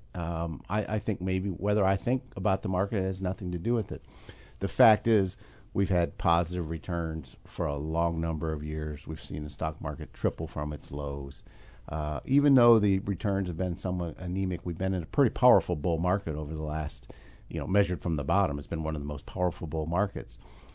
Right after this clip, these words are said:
That naturally means that clients' plans become better funded than they were when they first started. And what that means is, I call it an overfunded status. It means you now have more critical mass than you do have goals.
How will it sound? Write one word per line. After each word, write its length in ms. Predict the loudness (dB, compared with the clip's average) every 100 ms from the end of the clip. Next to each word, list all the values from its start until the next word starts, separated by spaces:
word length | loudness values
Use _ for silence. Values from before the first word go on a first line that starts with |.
| -20 4
That 280 | 6 6 6
naturally 720 | 6 6 4 4 4 4 4
means 480 | 4 4 2 0 -2
that 160 | -6
clients' 400 | -2 0 0 -4
plans 520 | -4 -2 0 -2 -4
become 600 | -8 -10 -8 -4 -4 -4
better 280 | -4 -4 -2
funded 460 | -6 -6 -4 -6 -6
than 160 | -6
they 140 | -6 -6
were 340 | -6 -6 -6
when 160 | -6 -6
they 120 | -8
first 340 | -8 -8 -8
started. 500 | -8 -8 -8 -10 -14 -16 -20 -20 -20 -20 -10
And 580 | -2 0 2 0 0 -2
what 160 | -2 0
that 260 | 0 0
means 280 | -4 -4 -4
is, 60 | -4
I 120 | -2
call 240 | 0 0
it 40 | 0
an 140 | -2
overfunded 560 | -2 -4 -6 -6 -6 -6
status. 400 | -6 -4 -4 -2
It 60 |
means 180 | 0 4
you 80 | 6
now 220 | 8 8
have 200 | 8 6
more 200 | 6 4
critical 480 | 4 6 6 4 0
mass 380 | 0 0 -2 -4
than 200 | -4 -4
you 140 | -4
do 260 | -4 -4 -2
have 380 | -2 -4 -8 -14 -10
goals. 420 | 6 6 6 2